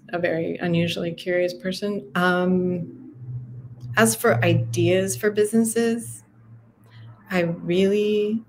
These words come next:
honestly can't think of anything at the top of my head right now.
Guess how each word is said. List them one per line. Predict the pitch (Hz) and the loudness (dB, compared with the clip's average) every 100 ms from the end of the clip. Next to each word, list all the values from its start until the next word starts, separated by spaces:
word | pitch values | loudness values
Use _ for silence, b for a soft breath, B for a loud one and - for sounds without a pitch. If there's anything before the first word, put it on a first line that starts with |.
| - | -2
honestly | 165 190 196 220 208 - | 0 0 -2 -2 -4 -4
can't | - - 175 190 185 - _ _ | -16 -10 -4 -2 -4 -8 _ _
think | - 214 226 | -2 0 2
of | 247 | 2
anything | 233 240 226 202 | 2 2 0 0
at | 185 | 2
the | 185 | 0
top | 190 - 190 | -4 -2 -4
of | 185 | -2
my | 180 180 | -2 0
head | 175 202 202 190 - - | 2 2 2 -2 -8 -2
right | 185 185 | 2 4
now. | 180 185 196 190 170 | 4 4 4 2 0